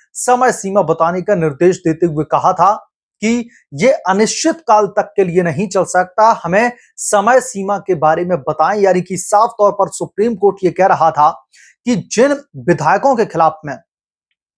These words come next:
उनकी अयोग्यता को लेकर के जो उनके खिलाफ में याचिकाएं दायर की गई हैं, उसे हम अनिश्चित काल तक के लिए नहीं खींच सकते। लिहाजा जो विधानसभा के स्पीकर हैं, जो अध्यक्ष हैं,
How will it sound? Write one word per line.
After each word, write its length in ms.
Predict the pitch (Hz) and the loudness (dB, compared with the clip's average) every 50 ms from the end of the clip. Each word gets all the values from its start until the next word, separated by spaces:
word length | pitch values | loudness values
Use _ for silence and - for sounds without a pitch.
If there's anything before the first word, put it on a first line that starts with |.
| _ _ - | _ _ -2
उनकी 340 | 202 220 220 180 262 277 | 0 0 0 0 0 0
अयोग्यता 640 | 254 - - 190 185 190 190 160 151 214 220 - 277 254 | 0 2 2 4 4 4 4 2 0 -2 0 0 0 0
को 160 | 254 233 202 | 2 0 0
लेकर 260 | 175 160 - 170 160 | 0 0 0 -2 -2
के 240 | - - 147 139 - _ _ _ _ _ _ _ 139 | -2 -6 -12 -12 -12 _ _ _ _ _ _ _ -2
जो 140 | 127 202 233 | 2 4 6
उनके 460 | 247 254 247 - 202 202 208 226 208 | 6 4 4 0 -4 -4 -4 -4 -4
खिलाफ 340 | - 185 185 196 208 202 - 233 | -2 -2 0 0 0 -2 -6 -10
में 80 | 220 | -10
याचिकाएं 560 | 190 156 175 175 170 - - - 220 226 233 185 | -6 -2 -2 -2 -4 -4 -6 -6 -4 -4 0 2
दायर 200 | 190 190 185 - | 2 0 0 -2
की 180 | - 180 175 | -6 -10 -6
गई 200 | 147 170 170 165 | -4 -2 -2 0
हैं, 160 | 165 175 214 | 0 0 0
उसे 420 | - - 208 175 180 - 214 226 208 | -2 -2 -4 -4 -2 2 2 2 4
हम 300 | 147 165 202 247 247 226 - _ _ _ _ _ - | 4 2 2 0 0 -4 -10 _ _ _ _ _ -2
अनिश्चित 500 | 208 208 220 262 262 - - - 349 330 | 0 2 2 2 0 0 -2 -2 -2 -2
काल 300 | 339 - - 220 214 214 | -2 0 0 2 2 2
तक 260 | 196 - 208 190 - - | 2 0 -4 -4 -4 -4
के 80 | - 196 | -6 -4
लिए 200 | 190 175 180 175 | -2 0 -2 0
नहीं 280 | 160 156 143 196 220 185 | 0 -2 -2 -4 -4 -6
खींच 220 | - - 202 190 | -8 -10 -8 -8
सकते। 340 | - - 208 202 - - 190 | -6 -6 -8 -6 -2 -2 0
लिहाजा 720 | 175 165 160 - 160 196 208 156 165 143 117 90 - _ _ _ _ - _ 151 | 2 2 0 2 2 2 2 2 2 0 0 -2 -6 _ _ _ _ -18 _ -2
जो 100 | 175 160 | -2 0
विधानसभा 640 | 139 160 147 156 180 208 185 190 196 175 202 220 | 0 -2 0 0 0 0 0 0 0 2 2 0
के 180 | 208 208 190 180 | 0 0 -2 -4
स्पीकर 560 | 180 - _ - 185 180 185 - 233 220 170 | -4 -6 _ -10 -10 -10 -2 0 2 2 2
हैं, 120 | 170 170 | 0 -2
जो 100 | 151 165 | -2 0
अध्यक्ष 540 | 160 156 131 - - 233 247 240 - - - | 0 0 0 0 2 2 2 0 -2 -6 -4
हैं, 220 | 180 156 131 - | -4 -4 -6 -8